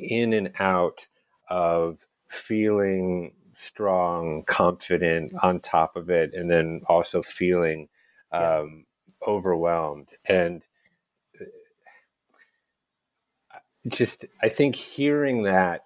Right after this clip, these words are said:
Speaker 1: that it's okay to sometimes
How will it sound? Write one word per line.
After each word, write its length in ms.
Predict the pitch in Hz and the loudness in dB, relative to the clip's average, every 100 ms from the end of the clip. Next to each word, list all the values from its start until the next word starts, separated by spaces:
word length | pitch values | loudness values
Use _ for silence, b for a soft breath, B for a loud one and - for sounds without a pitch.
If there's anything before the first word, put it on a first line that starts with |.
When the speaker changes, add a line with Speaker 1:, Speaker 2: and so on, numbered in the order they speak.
| _ | _
Speaker 1:
that 160 | 113 101 | 2 4
it's 220 | 104 - - 127 | 2 -2 -10 -2
okay 960 | 127 127 131 - 117 127 98 73 - _ _ _ _ _ _ | 0 -2 -6 -6 -2 0 -2 -6 -14 _ _ _ _ _ _
to 120 | - 95 | -2 -2
sometimes 1000 | - 104 92 - 90 90 85 80 - | 2 0 0 -2 0 0 -2 -6 -14